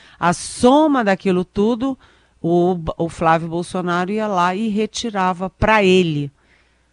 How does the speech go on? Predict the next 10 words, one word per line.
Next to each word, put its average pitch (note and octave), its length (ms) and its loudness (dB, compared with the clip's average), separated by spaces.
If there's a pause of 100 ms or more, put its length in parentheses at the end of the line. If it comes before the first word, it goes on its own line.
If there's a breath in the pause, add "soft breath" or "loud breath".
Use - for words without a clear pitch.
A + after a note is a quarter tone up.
(180)
É D#3+ 120 -4
próprio. D#3+ 440 -2
Primeiro, A#3 420 -2
isso C4 240 -6
não G#3+ 240 0
é F3+ 220 -2
típico - 580 -8
de G3+ 160 -8
empresa, D3+ 580 -2
né? E3 240 -2